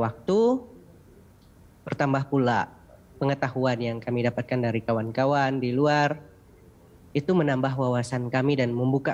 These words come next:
pikiran kami secara tidak langsung, dan puji Tuhan kami sampai sekarang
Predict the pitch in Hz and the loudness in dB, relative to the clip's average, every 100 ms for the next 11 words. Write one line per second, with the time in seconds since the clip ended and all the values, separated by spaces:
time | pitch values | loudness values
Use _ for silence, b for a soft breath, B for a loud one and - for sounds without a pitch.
0 | - 120 131 127 120 123 123 - 117 117 | -6 -4 -2 -2 -4 -6 -6 -4 -4 -4
1 | 120 110 117 127 135 127 113 120 - - | -2 -2 -2 -4 -4 -4 -4 -8 -16 -6
2 | 135 117 - 147 143 131 127 131 117 113 | -4 -4 -2 -2 0 0 0 -2 -2 -6
3 | - 123 135 | -4 -2 -2